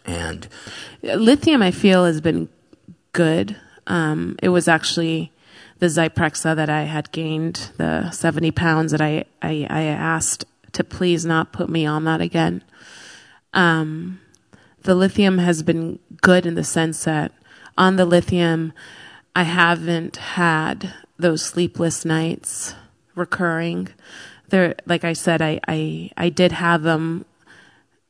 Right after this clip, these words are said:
Speaker 2: at the onset of my second and third hospitalization, and a lot of that is also tied to stress. Whenever I feel extra stress, um, and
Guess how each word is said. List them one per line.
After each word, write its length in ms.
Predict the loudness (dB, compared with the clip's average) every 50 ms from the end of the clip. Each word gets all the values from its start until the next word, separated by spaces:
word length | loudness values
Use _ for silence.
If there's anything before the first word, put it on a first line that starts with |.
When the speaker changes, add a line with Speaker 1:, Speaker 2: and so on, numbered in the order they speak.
| _ _ -2
Speaker 2:
at 160 | -2 0 2
the 120 | 0 2 2
onset 560 | 2 2 2 0 0 0 0 0 0 0 -2
of 220 | -2 -2 -4 -4 -4
my 320 | -4 -2 -2 -2 -2 -2
second 440 | -4 -6 -6 -6 -6 -6 -6 -4 -4
and 260 | -4 -4 -6 -10 -6
third 420 | -2 0 0 2 2 0 -4 -6 -10 -18 _ _ -20 -20 -20 _
hospitalization, 1080 | -2 0 0 0 0 0 2 2 4 4 4 4 4 4 2 4 4 4 4 2 0 -2 0
and 500 | 0 0 2 0 0 -2 -4 -6 -10 -14 -14 -20 -20 -20 -20 -8 -2
a 100 | 0 2
lot 220 | 4 6 6 6 6
of 100 | 6 4
that 160 | 4 4 4
is 100 | 4 2
also 260 | 2 0 0 0 -2 -2
tied 500 | -2 0 0 0 0 0 -2 -4 -6 -6
to 440 | -4 -2 -2 0 0 0 0 -2 -2
stress. 640 | -2 -2 0 2 2 2 2 2 0 -2 -4 -4 -4
Whenever 300 | -2 -2 -2 0 0 0
I 80 | -2 -2
feel 440 | -2 -2 0 0 2 2 0 -2 -2
extra 320 | -6 -6 -6 -4 -4 -4 -2
stress, 640 | -2 -2 2 2 2 2 2 0 -4 -6 -8 -8 -12 -20 -20 -20 -18 -18 -20 -20 -20 -20 _ _ _ -4
um, 520 | -2 0 0 -2 -2 -2 -4 -6 -6 -8 -10 _ -2
and 360 | 0 2 2 2 0 -2 -4